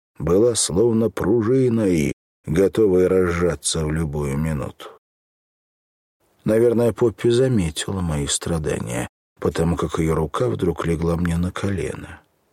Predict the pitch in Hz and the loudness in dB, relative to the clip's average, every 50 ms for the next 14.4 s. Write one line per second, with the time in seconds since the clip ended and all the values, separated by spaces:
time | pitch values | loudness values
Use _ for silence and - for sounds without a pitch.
0 | _ _ _ _ _ _ _ _ _ _ _ _ _ _ _ _ _ _ _ _ | _ _ _ _ _ _ _ _ _ _ _ _ _ _ _ _ _ _ _ _
1 | _ _ _ _ _ _ _ - 87 87 110 123 - - 117 110 - 104 101 92 | _ _ _ _ _ _ _ 0 2 4 4 4 4 2 0 2 2 0 0 0
2 | - - 92 95 92 87 80 76 - 80 - - - - - - - - - - | 2 2 2 4 4 2 2 0 0 -2 -2 -2 -2 -2 -2 -4 -4 -8 -10 -18
3 | - _ _ _ _ _ _ - - 76 87 90 92 92 92 92 85 - - 101 | -20 _ _ _ _ _ _ -4 -2 2 4 4 4 4 4 2 2 2 2 4
4 | 104 98 95 90 87 92 95 92 87 87 87 85 85 82 85 92 90 82 82 80 | 4 4 4 4 4 4 4 4 4 4 4 2 2 2 2 2 2 2 0 0
5 | 80 73 73 73 87 110 117 - - - - - - - _ _ _ _ _ _ | 0 0 -2 0 2 2 2 2 0 -6 -10 -12 -14 -18 _ _ _ _ _ _
6 | _ _ _ 82 90 95 95 92 82 - - - 87 82 78 87 85 82 80 73 | _ _ _ 0 2 2 2 2 0 0 0 0 0 0 0 0 0 0 0 0
7 | 87 82 - - 90 85 82 78 73 - - 80 80 - - 76 78 78 - - | 0 0 0 0 0 0 0 -2 -2 -4 -4 -4 -4 -4 -4 -4 -4 -4 -4 -6
8 | - - - 67 - - - - - 73 73 73 69 58 52 50 50 50 50 - | -6 -6 -6 -4 -4 -4 -4 -4 -4 -4 -4 -4 -4 -4 -6 -6 -6 -6 -6 -8
9 | - - _ _ _ _ _ _ _ _ _ _ _ _ _ _ _ _ _ _ | -10 -12 _ _ _ _ _ _ _ _ _ _ _ _ _ _ _ _ _ _
10 | _ _ - - 110 135 165 147 131 147 143 127 143 139 - - 151 139 139 156 | _ _ -2 2 4 4 4 4 4 2 4 4 2 2 4 2 4 4 6 4
11 | 170 139 135 117 - - 127 131 120 113 113 - - 131 113 - 131 127 117 - | 4 4 2 2 2 0 0 2 2 2 2 2 0 -2 0 0 0 0 0 0
12 | - - - 160 151 131 - - - - 117 117 120 127 135 151 147 139 _ - | 0 2 2 2 4 4 2 0 2 4 4 4 4 4 2 -2 -4 -6 _ -2
13 | - 107 120 127 127 - - - - - 120 113 113 - - - - 85 87 95 | 0 2 2 2 0 -2 -4 -4 -2 -2 -2 -2 -2 -4 -4 -4 -2 0 0 0
14 | 113 123 135 - - - - | 0 0 -2 -4 -6 -6 -8